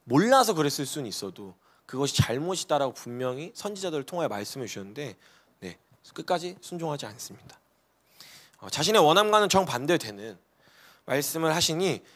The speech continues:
그저 외면하듯 하나님의 말씀을 듣지 못한 자처럼 반응을 하게 되는 것인데요. 이후 두 번째 사건으로 하나님께 은혜를 입고서도 얼마나 악하게 반응할 수 있는지,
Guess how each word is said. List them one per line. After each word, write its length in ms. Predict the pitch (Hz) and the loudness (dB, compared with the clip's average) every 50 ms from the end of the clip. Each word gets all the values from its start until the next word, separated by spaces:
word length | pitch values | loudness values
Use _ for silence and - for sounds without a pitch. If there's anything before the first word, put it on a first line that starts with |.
| _ _ | _ _
그저 260 | - - 143 165 160 | -4 0 2 4 4
외면하듯 800 | 127 110 120 131 143 175 190 196 185 170 160 190 202 208 - _ _ _ | 4 2 0 -2 0 -2 0 0 0 -2 -2 -4 -6 -6 -8 _ _ _
하나님의 380 | - 220 233 233 220 208 180 | -2 0 0 2 2 2 2
말씀을 420 | 127 113 113 117 - - 156 160 143 | 0 0 -2 -4 -6 -6 -8 -8 -8
듣지 240 | - - - - | -8 -8 -8 -8
못한 460 | 123 107 113 127 - - 196 196 185 156 | -6 -6 -8 -8 -6 -4 -4 -4 -2 -4
자처럼 420 | 143 123 - - - - 127 117 | -4 -6 -6 -8 -10 -8 -10 -10
반응을 380 | - - 117 107 117 117 113 117 | -10 -12 -12 -10 -10 -10 -10 -10
하게 140 | 117 110 | -10 -10
되는 200 | 95 98 98 104 | -12 -12 -14 -14
것인데요. 520 | 98 98 92 - 95 90 110 135 135 104 - _ _ _ - - - - - - _ _ | -14 -14 -14 -16 -16 -16 -14 -14 -14 -16 -20 _ _ _ -20 -20 -20 -20 -20 -20 _ _
이후 180 | - 160 180 190 | -2 2 2 2
두 160 | - - 156 | 2 0 2
번째 300 | 156 220 226 220 220 208 | 2 2 2 2 0 -4
사건으로 720 | 180 180 185 175 - 175 165 156 165 190 202 156 107 - - - - _ | -4 -4 -6 -4 -4 -4 -2 -2 0 0 0 0 0 -4 -8 -18 -20 _
하나님께 600 | - - 240 262 269 269 262 247 233 - 220 190 | -8 0 2 2 2 2 0 -6 -4 -2 0 0
은혜를 360 | 139 131 156 175 185 180 170 | 0 0 -2 0 0 0 0
입고서도 880 | 147 123 143 170 - _ - 226 226 - 190 180 170 - 175 220 247 - - _ _ _ _ _ _ _ - - - _ | 0 -2 -6 -12 -14 _ -6 -4 -4 -2 -2 -2 -2 -2 -4 -4 -4 -6 -12 _ _ _ _ _ _ _ -20 -20 -8 _
얼마나 500 | - 147 190 220 240 240 233 233 196 143 | 2 2 4 6 6 8 8 8 8 8
악하게 380 | 143 151 - - 196 196 180 185 | 6 4 2 0 0 0 2 0
반응할 480 | 185 - - 135 135 151 170 170 165 160 | -2 -2 -2 -2 -2 0 0 0 0 0
수 160 | - - 143 | -2 -4 -6
있는지, 580 | 120 113 123 127 123 117 101 92 98 90 85 | -8 -8 -8 -8 -10 -10 -12 -12 -14 -14 -16